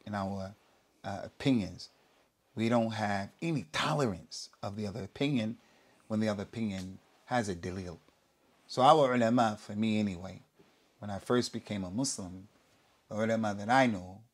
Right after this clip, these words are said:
Al-Imam Al-Albani and Al-Sheikh Ibn Baz and Al-Sheikh Ibn Uthaymeen, Sheikh Muqbil, rahmatullah alayhim, wa amthaluhum, they were gentle and they were easy in issues like this. The Gulf War, should they make isti'ana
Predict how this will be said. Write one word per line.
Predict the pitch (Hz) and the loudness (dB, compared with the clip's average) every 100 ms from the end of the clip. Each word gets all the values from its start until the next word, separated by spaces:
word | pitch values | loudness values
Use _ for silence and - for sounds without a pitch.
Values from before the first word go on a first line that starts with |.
| _ _ _ _ _ _ _ - | _ _ _ _ _ _ _ -10
Al-Imam | 101 98 110 107 | -6 -2 0 0
Al-Albani | 101 92 92 98 104 98 87 | -2 -6 -4 0 0 0 -4
and | 82 82 80 - _ _ _ _ _ - | -8 -10 -14 -18 _ _ _ _ _ -16
Al-Sheikh | 98 - 113 107 | -12 -6 -4 -4
Ibn | 104 92 | -6 -6
Baz | 82 98 95 90 | -2 2 2 0
and | 92 | -8
Al-Sheikh | 85 - 107 98 | -8 -6 -6 -6
Ibn | 95 | -10
Uthaymeen, | 87 82 92 87 98 107 85 85 - _ _ _ _ _ _ | -10 -12 -10 -4 -2 -2 -4 -10 -20 _ _ _ _ _ _
Sheikh | - - 101 | -8 -2 -2
Muqbil, | 95 101 - 98 87 | -2 -6 -6 -10 -10
rahmatullah | 90 - - - 101 95 82 | -10 -10 -14 -14 -8 -8 -8
alayhim, | 87 92 82 98 | -8 -8 -10 -14
wa | - | -10
amthaluhum, | 107 - 156 143 107 90 101 117 _ _ _ _ _ _ | -10 0 4 4 2 -8 -14 -16 _ _ _ _ _ _
they | - | -4
were | - 95 | -2 -2
gentle | 110 117 113 92 | -2 -4 -4 -10
and | 90 | -10
they | 101 | -10
were | 90 | -8
easy | 104 120 98 85 73 _ _ _ _ | -6 -6 -6 -12 -18 _ _ _ _
in | 101 | -12
issues | - 101 92 82 | -10 -8 -10 -10
like | 87 82 | -10 -12
this. | 87 87 - _ _ _ _ | -12 -12 -14 _ _ _ _
The | 98 | -2
Gulf | 92 117 107 107 | 4 6 4 0
War, | 104 101 104 - _ _ | 2 2 0 -8 _ _
should | - - 117 110 | -12 -2 0 0
they | 104 | -2
make | 110 104 | 0 -2
isti'ana | 113 - 101 90 104 104 101 101 | -2 -4 -4 0 4 4 2 -4